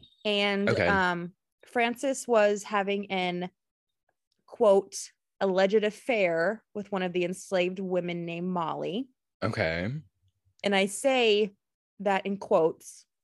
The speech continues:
Speaker 1: because we don't know if it was consensual.
Speaker 2: Oh, okay.
Speaker 1: Just based on the time period,
Speaker 2: That
Speaker 1: based
Speaker 2: kind of stuff,
Speaker 1: on
Speaker 2: yeah.
Speaker 1: women's roles in gen-, general,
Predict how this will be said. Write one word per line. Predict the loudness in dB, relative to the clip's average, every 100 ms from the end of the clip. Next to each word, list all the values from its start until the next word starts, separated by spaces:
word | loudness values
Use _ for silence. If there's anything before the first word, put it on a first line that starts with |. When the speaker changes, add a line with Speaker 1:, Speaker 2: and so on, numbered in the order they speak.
| _ -10
Speaker 1:
because | -10 -4 -2 0 -2 -6 -16 -18 _ _ _ _ _ _ _ _ _ _ _ -8
we | -6
don't | -2 -2 -2
know | -2 0
if | 0 -2
it | -4
was | -6
consensual. | -8 -8 -10 -8 -10 -6 -4 -2 -4 _ _ _ _ _ _ _ _ _ _ _ _ -8
Speaker 2:
Oh, | -4 0 2 4 6 6 6 6 4 2 -2 -4
okay. | -4 -2 -2 -2 -6 _ _ _ _ _ _ _ _ _ _ _ 0
Speaker 1:
Just | 0 0 -2
based | 0 0
on | -4
the | -6
time | -6 -8 -6
period, | -4 -2 -2 -2 -2 -2 -4 -8 _ _ _ _ _ _ _ _ _ _ _ _ _ _ _ _ -12
Speaker 2:
That | 2
Speaker 1:
based | 4 4 4
Speaker 2:
kind | 0
of | 4
stuff, | 6 6 2
Speaker 1:
on | -2 -2
Speaker 2:
yeah. | 2 2 2
Speaker 1:
women's | 2 2 2 0 -2 0
roles | 4 4 4 0 -2
in | -4
gen-, | -2 -2 -2
general, | -2 0 2 2 2 2 0